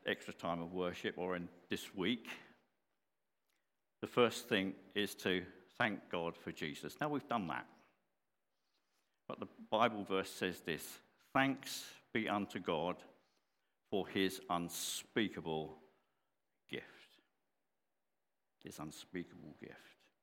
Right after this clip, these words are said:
Thanks be to God. Let's pray, let's thank God for Jesus. And let's not stop giving thanks to God for Jesus.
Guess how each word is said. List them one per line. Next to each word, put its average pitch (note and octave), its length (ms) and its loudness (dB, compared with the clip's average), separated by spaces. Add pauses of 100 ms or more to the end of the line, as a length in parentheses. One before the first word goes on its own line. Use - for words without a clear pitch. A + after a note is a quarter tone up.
(880)
Thanks - 240 -6
be E2 200 -8
to - 120 -14
God. C#2 360 -14 (840)
Let's - 200 0 (120)
pray, G2+ 280 2 (260)
let's - 140 -8
thank - 360 -2
God C#2+ 260 -2 (440)
for - 80 -12
Jesus. - 480 -10
And B2 80 -2
let's - 260 0 (240)
not C3 300 0
stop - 560 -2
giving D#2 300 -4
thanks - 420 -8
to - 80 -8
God - 320 -2 (1600)
for F2 80 0
Jesus. - 640 -4